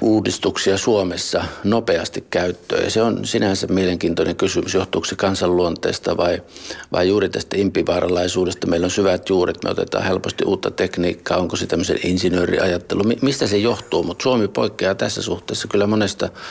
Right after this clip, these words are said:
isommasta maasta, että meille on ollut helppoa – ottaa uutta tekniikkaa nopeasti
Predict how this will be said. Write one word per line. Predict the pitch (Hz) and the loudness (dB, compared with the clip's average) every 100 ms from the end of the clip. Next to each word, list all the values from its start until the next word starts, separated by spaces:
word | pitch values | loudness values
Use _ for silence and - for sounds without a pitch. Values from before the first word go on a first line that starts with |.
| - - - - - | -14 -14 -16 -8 -2
isommasta | - 190 78 - | 2 2 2 -2
maasta, | 80 76 - - 90 | -2 -2 -4 -2 -4
että | - 92 | 0 2
meille | 98 98 90 | 2 2 2
on | 95 | 0
ollut | 90 90 87 | -2 -2 0
helppoa – | 113 98 - - - - - - - | 0 0 -4 -2 -2 -2 -10 -14 -2
ottaa | 92 - - - 69 - | -2 -2 -6 -2 -2 0
uutta | 101 87 - | 0 0 -2
tekniikkaa | 80 90 - 73 76 - 80 | 0 -2 -2 -6 -6 -2 0
nopeasti | 90 90 78 - - | 0 0 0 -2 -8